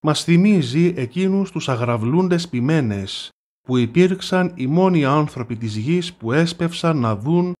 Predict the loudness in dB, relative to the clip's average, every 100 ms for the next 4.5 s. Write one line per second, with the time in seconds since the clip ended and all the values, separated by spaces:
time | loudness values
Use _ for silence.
0 | _ _ -2 0 2 -2 -2 -2 2 2
1 | 0 -2 0 0 -2 -4 -2 -2 0 -2
2 | 0 2 4 2 2 -2 -4 -4 -4 -4
3 | -2 0 2 0 -2 -6 -4 -2 0 0
4 | 0 -4 -10 -14